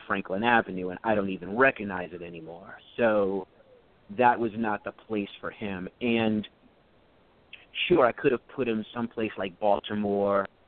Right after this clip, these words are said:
or something like that, but I said, "Listen, I honestly don't know what Baltimore is like, and unlike a lot of people, I'm not gonna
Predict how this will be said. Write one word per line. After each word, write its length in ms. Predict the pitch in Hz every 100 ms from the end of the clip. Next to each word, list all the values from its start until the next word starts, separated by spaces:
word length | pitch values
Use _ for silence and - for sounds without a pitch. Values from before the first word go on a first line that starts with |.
| _ _ -
or 100 | 107
something 280 | 110 107 104
like 160 | 101 101
that, 160 | 101
but 80 | 107
I 80 | 104
said, 140 | 104 107
"Listen, 400 | 123 - 80 73 -
I 200 | 113 117
honestly 480 | 110 107 - 104 92
don't 240 | 101 92
know 160 | 104 101
what 240 | 95 90
Baltimore 480 | 104 98 - 101 92
is 80 | 92
like, 240 | 143 127 -
and 100 | 120
unlike 320 | 147 135 120
a 60 | 113
lot 220 | 127 131
of 80 | 117
people, 340 | 110 104 101 -
I'm 120 | 120
not 200 | 120 104
gonna 160 | 104